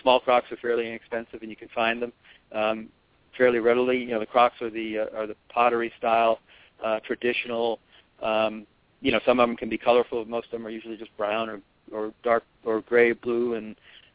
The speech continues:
you know, they could be a little decorative with a ring or something around the top, but they're, they're just, uh, they're just crock vessels, uh, made of clay and, uh, and glazed on the outside. Um, you don't want any cracks in your crocks. Obviously,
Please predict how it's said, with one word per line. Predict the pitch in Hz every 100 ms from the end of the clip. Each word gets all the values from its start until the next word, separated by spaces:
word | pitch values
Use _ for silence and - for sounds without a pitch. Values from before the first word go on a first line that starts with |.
| _
you | 123
know, | 110
they |
could | 107 120
be | 113 110
a |
little | 113 110
decorative | 110 110 117 107
with | 107
a |
ring | 107 110 113
or | 110 110 -
something | - 110
around | 107 104
the |
top, | 110 117 113
but | 107 -
they're, | 113 110 -
they're | 113
just, | 117 110 -
uh, | 113 107 101 _
they're | -
just | 110 113
crock | - 113 - _ _ -
vessels, | 110 104 98 - - - - _
uh, | - 101 104 107
made | 113
of | 107
clay | - 113 113 - _ _ _ _
and, | 110 110 110
uh, | 110 107 _ _ _ _ - _ _
and | 117 113
glazed | 120 117 120 - _ _ _ _ -
on | 113
the | 110
outside. | 110 - 120 120 117
Um, | 117 113 110 - - - _ _
you | -
don't | 123
want | 131 123
any |
cracks | - 127 127 143 -
in | 131
your | 123
crocks. | - 127 131 - 107 104
Obviously, | 117 117 113 120 113